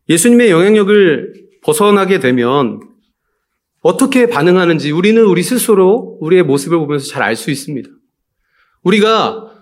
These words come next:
하나님을 영화롭게 하며 살아가야 하는데, 우리는 우리의, 우리를 영화롭게 하는 삶을 살기 위해서 하나님을 이용하기 마련이죠. 그리고 하나님을 즐거워해야 되는데, 우리의 즐거움을 위해서 하나님을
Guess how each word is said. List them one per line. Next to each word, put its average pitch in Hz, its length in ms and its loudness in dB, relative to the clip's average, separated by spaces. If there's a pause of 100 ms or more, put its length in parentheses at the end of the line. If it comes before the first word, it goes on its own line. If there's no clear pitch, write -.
(120)
하나님을 240 920 2 (140)
영화롭게 226 720 2
하며 226 360 2
살아가야 220 500 0
하는데, 170 540 -2 (480)
우리는 240 260 2
우리의, 233 540 2
우리를 220 360 2
영화롭게 240 600 2
하는 226 240 2
삶을 214 340 2
살기 208 260 -2
위해서 185 220 2
하나님을 220 500 0
이용하기 151 680 -2 (640)
마련이죠. 123 720 -4 (560)
그리고 190 600 0 (360)
하나님을 262 500 2
즐거워해야 220 760 2
되는데, 175 340 0
우리의 196 380 0
즐거움을 240 560 2
위해서 226 220 2
하나님을 247 680 0